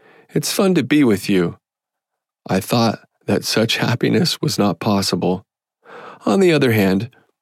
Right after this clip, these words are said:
I think the fact that I can face hard things, distinguish what I can and cannot do, and act quickly when the time comes, as I did when my sister passed away, is a result of working the steps and a gift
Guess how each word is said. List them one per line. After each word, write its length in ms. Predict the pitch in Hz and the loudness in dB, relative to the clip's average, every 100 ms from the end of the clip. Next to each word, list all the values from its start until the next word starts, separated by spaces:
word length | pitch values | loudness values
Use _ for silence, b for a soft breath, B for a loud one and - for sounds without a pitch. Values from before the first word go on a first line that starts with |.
| - | -4
I 120 | 120 | -2
think 200 | 156 147 | 0 0
the 100 | 117 | 0
fact 320 | - 127 120 | 0 0 0
that 120 | 113 | 0
I 120 | 104 | 2
can 160 | 98 101 | 2 -2
face 320 | - 107 98 | 0 0 0
hard 260 | - 104 101 | 0 0 0
things, 480 | 110 110 120 123 - b b b _ | 0 2 2 -2 -8 b b b _
distinguish 680 | - 92 - 113 110 104 - B B | -2 -2 0 2 2 2 -2 B B
what 180 | - 101 | -2 0
I 100 | 101 | 2
can 500 | 101 - 104 107 123 - b | 0 0 2 2 0 -4 b
and 180 | - 98 | -2 -2
cannot 420 | - 127 110 - | 0 0 2 0
do, 400 | 101 120 98 95 - B B B | 0 2 4 2 -2 B B B
and 160 | 104 120 | 0 2
act 320 | 135 - - | 0 -4 -6
quickly 560 | - 165 - 104 92 - b b | -2 -2 0 0 0 -4 b b
when 140 | 98 | 0
the 80 | 92 | 0
time 300 | 85 117 110 | 0 0 0
comes, 520 | 107 110 113 135 - - b b b b b | 0 0 2 0 -2 -8 b b b b b
as 180 | 95 95 | -2 0
I 80 | 98 | 2
did 320 | 104 110 107 | 2 2 2
when 140 | 104 | 2
my 100 | 101 | 2
sister 380 | 98 - - 104 | 2 0 0 -2
passed 380 | - 95 95 - | 0 -2 -2 0
away, 380 | 92 92 92 107 b b b b | 0 2 0 -2 b b b b
is 180 | 107 101 | -2 2
a 60 | |
result 380 | 110 110 123 139 | 2 4 2 0
of 100 | 123 | 0
working 320 | 113 120 120 | 0 0 2
the 60 | 117 | 0
steps 580 | 117 - 76 - - - _ _ _ _ | 0 -2 -2 -2 -6 -8 _ _ _ _
and 120 | - 101 | -2 0
a 80 | |
gift 480 | 104 117 110 95 - | 0 0 0 -2 -10